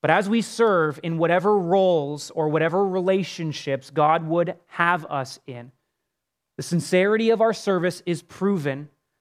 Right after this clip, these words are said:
by our faithfulness to whatever Christ calls us to, certainly when it's easy, but absolutely when it's hard.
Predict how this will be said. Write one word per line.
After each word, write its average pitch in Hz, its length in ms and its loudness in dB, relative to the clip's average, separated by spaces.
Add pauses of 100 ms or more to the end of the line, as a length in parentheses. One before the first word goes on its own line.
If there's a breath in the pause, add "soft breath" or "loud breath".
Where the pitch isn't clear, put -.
(180)
by 156 120 4
our 156 120 2
faithfulness 160 920 -4
to 165 100 -6
whatever 160 520 0
Christ 160 580 -2
calls 156 320 -2
us 135 160 -8
to, 131 280 -8
certainly 190 440 -2
when 180 180 0
it's 175 160 -4
easy, 190 380 -4 (160 soft breath)
but 151 160 -2
absolutely 160 580 -2
when 139 160 -6
it's 127 140 -12
hard. 120 360 -6